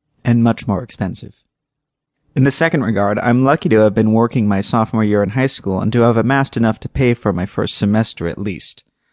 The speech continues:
Actually, today was my last eight-hour shift at that familiar uptown restaurant. I'll never spend another day employed there. It's bittersweet to think how much of my future is owed to my employment there,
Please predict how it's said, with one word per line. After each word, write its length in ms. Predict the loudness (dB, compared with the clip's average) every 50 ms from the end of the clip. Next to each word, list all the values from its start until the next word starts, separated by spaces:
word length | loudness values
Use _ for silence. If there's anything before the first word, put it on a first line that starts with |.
| _ _ _ _ 0
Actually, 440 | 0 0 0 -2 -4 -4 -4 -4
today 260 | -2 -2 0 0 2 2
was 180 | 0 -2 -2
my 120 | -2 -2 0
last 360 | 0 0 0 -2 -4 -4 -4 -2
eight-hour 380 | 0 0 2 2 2 0 -2
shift 360 | -4 -4 -2 0 0 0 0
at 120 | -4 -2 0
that 140 | -2 -2 -2
familiar 520 | -2 -2 -2 0 0 0 2 0 0 0
uptown 480 | 0 -4 -6 -6 -8 -4 -4 -2 -2 -2
restaurant. 580 | -2 -4 -4 -6 -10 -10 -10 -10 -12 -16 -18 _ _ _ _ _ _ _ _ _ _ -4
I'll 80 | 0 0
never 200 | 2 2 2 0
spend 260 | 0 0 0 0 2
another 260 | 2 2 2 2 0
day 280 | 0 2 2 2 2 2
employed 480 | 0 -2 -4 -2 -2 0 0 0 -2 -6
there. 280 | -10 -8 -8 -10 -12 _ _ _ _ _ _ _ _ _ _
It's 160 | -10 -10 -6
bittersweet 580 | -4 -2 0 2 2 0 0 0 0 0 0 0
to 80 | -4 -4
think 320 | -2 0 0 0 0 -2
how 260 | -6 -6 -4 -2 0
much 280 | 0 0 -2 -2 -2 -4
of 80 | -2
my 120 | 0 -2 -2
future 460 | -2 -4 -4 -4 -4 -4 -4 -2 -2
is 160 | -2 -2 -2
owed 220 | 0 0 0 0 -2
to 80 | -4
my 160 | -2 -2 -2
employment 520 | -2 -2 -2 -2 -2 -2 -2 -2 -4 -6 -6
there, 220 | -6 -6 -8 -10